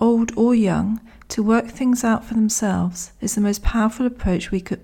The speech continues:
we would offer, though not the easiest.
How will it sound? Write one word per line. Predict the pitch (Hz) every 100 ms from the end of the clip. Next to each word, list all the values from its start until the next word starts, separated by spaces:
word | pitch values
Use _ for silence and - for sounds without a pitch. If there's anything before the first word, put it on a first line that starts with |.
| -
we | 185
would | 180 196
offer, | 190 - - - _ - - - - -
though | 190
not | 202 202 -
the | 185
easiest. | 185 180 - 180 - -